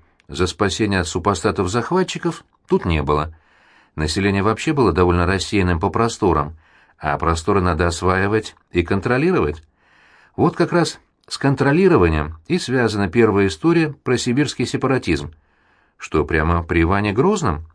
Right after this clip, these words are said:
спросила неожиданно Ирма, до сих пор молчавшая. «Да нет, не при нем, а при первом нашем великом государе», — ответил Скорняков, — «при Петре Первом».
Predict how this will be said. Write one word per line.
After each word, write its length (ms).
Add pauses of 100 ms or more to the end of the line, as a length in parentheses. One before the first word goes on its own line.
(480)
спросила 520
неожиданно 640 (100)
Ирма, 400 (200)
до 120
сих 220
пор 140
молчавшая. 720 (240)
«Да 220
нет, 300 (440)
не 180
при 200
нем, 420 (520)
а 360 (200)
при 180
первом 320
нашем 300
великом 360
государе», — 640 (340)
ответил 520
Скорняков, — 640 (340)
«при 160
Петре 320
Первом». 480